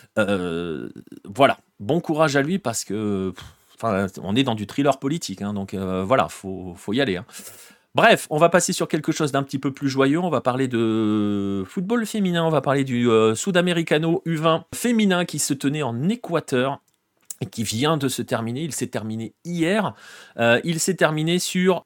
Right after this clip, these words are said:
pas une surprise, hein, tout simplement. Il <laughs> s'est terminé sur la victoire du Brésil, qui a donc remporté cette épreuve. Je veux, j'explique brièvement un petit peu comment ça fonctionne, tout cela.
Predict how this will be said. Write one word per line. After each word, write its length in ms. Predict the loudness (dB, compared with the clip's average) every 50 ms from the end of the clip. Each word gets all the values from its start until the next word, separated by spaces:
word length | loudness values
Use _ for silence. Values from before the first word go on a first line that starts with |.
| _ 4
pas 120 | 6 6
une 120 | 6 4 0
surprise, 500 | -2 -4 -4 -4 -2 -2 -2 -2 -4 -6 _
hein, 220 | -4 -4 -4 -4 -6
tout 100 | -8 -8
simplement. 560 | -4 -4 -4 -4 -2 0 0 2 2 0 0 -2
Il 180 | -2 -2 -2 -2
<laughs> 0 |
s'est 420 | -2 -4 -6 -6 0 2 2 2
terminé 680 | 2 0 2 4 4 4 4 2 0 0 2 0 0 0 -4 -10 -16 -16 -18 -20 _ -10
sur 260 | -6 -2 2 4 6
la 100 | 6 6
victoire 380 | 4 2 0 2 2 2 4
du 140 | 4 2 2
Brésil, 480 | 4 4 4 4 4 6 4 4 4 2 -4 -10 -18 -18 -14
qui 140 | -6 -2 -2
a 80 | 0 0
donc 220 | 0 -2 -4 -6
remporté 640 | -6 -4 -2 0 0 0 -2 -4 -6 -4 -4 -4 -2
cette 280 | -2 -2 -4 -6 -6 -6
épreuve. 380 | -8 -4 0 2 4 4 2 2
Je 140 | 2 2
veux, 340 | 2 2 2 0 -2 -2 -2
j'explique 600 | -2 -2 -2 -2 -4 -6 -6 -6 -6 -6 -6 -8
brièvement 580 | -6 -4 -2 0 0 0 0 0 0 0 0 0
un 60 | -2
petit 160 | -4 -6 -8
peu 220 | -6 -2 -2 -2 -2
comment 280 | -2 -4 -4 -4 -4
ça 160 | -4 -6 -6
fonctionne, 500 | -6 -4 -6 -6 -6 -4 -4 -4 -4 -4
tout 140 | -6 -6 -6
cela. 300 | -6 -2 0 0 0 -2